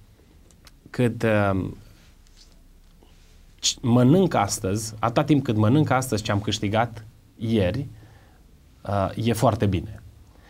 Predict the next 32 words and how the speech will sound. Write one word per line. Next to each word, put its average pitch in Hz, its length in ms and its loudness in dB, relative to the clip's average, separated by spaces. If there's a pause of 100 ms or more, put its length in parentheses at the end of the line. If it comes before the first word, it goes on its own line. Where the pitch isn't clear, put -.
(520)
Dacă 117 260 2
ajung 175 260 6
în 175 100 4
situația 131 560 2
în 92 80 0
care 104 480 2 (460)
ajung 110 340 2
să 139 120 2
mănânc 135 400 4
astăzi 113 380 0
ce 120 100 2
am 139 120 4
câștigat 117 500 0
astăzi, 113 580 -2 (260)
lucrurile 135 340 2
încep 117 220 0
să - 120 -4
fie 117 220 2
destul 110 340 0
de 104 120 0
problematice. 107 960 -2 (800)
Dar 107 340 4
când 107 220 2
ajung 107 560 4 (340)
să - 180 -2
mănânc 120 360 4
astăzi 147 380 0
ce - 80 -2
o 101 40 2
să 104 120 0
câștig 104 340 0
mâine, 110 500 2